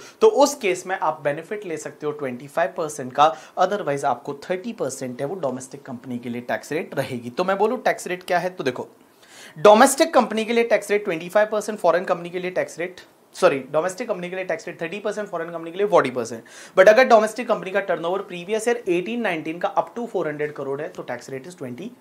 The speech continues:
फ़ाइव परसेंट। अब एक चीज समझना, एक मार्केट में एक डाउट यह है कि अगर वो कंपनी प्रीवियस ईयर एटीन नाइनटीन में थी नहीं, कंपनी बनी ही नहीं है,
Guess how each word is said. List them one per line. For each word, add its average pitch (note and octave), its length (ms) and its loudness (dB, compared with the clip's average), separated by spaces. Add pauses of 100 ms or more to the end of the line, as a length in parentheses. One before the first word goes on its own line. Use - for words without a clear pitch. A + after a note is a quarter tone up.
फ़ाइव - 300 0
परसेंट। C3+ 400 -12
अब C#4+ 120 2
एक - 100 -4
चीज C3+ 180 -12
समझना, A#2+ 420 -6 (1300)
एक C#4 140 4
मार्केट A#3+ 420 6
में B3 100 0
एक A3 80 -6
डाउट F#3 260 6
यह F3 160 -2
है C#3+ 160 -4 (240)
कि B3 60 4 (140)
अगर G3+ 260 6
वो C#4+ 120 2 (140)
कंपनी A3+ 460 0
प्रीवियस G#3+ 640 -6
ईयर D3+ 300 -4 (280)
एटीन G#3+ 400 4
नाइनटीन G#3+ 380 0
में A#3 200 -2
थी A#3 380 0
नहीं, B2 240 -8 (1400)
कंपनी A3+ 420 4
बनी F#3+ 400 2
ही A#3 160 2
नहीं C3+ 340 -6
है, A2+ 80 -16